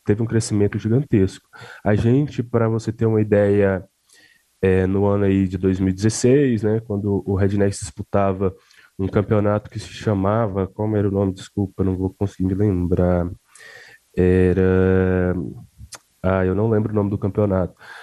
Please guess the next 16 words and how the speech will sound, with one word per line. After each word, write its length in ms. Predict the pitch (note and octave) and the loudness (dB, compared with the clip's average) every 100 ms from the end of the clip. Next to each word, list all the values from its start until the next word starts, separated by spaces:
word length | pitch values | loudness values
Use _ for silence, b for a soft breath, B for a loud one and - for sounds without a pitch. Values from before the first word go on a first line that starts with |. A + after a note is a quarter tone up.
| B | B
É 160 | C#3+ C#3 | 0 0
como 180 | D3 | -2
se 80 | C#3+ | -2
fosse 240 | - D3 D3 | 0 2 2
o 40 | |
brasileiro 520 | D3 D3 D3 D3 C#3+ | 2 2 2 2 2
hoje, 240 | A#2+ F#2 F#2 | 0 0 -2
né? 220 | G2 G2 _ B B B | -4 -4 _ B B B
Como 140 | G#2 | -4
se 140 | G2 A2 | -2 -2
fosse 400 | A2 A2 - A2+ | 2 0 2 -2
a 60 | |
B 120 | A2+ A2 | 2 0
F 300 | G#2+ - A2+ | 0 0 0
A 100 | A2+ | 0
hoje. 400 | F#2 F2 D#2 | 0 -2 -8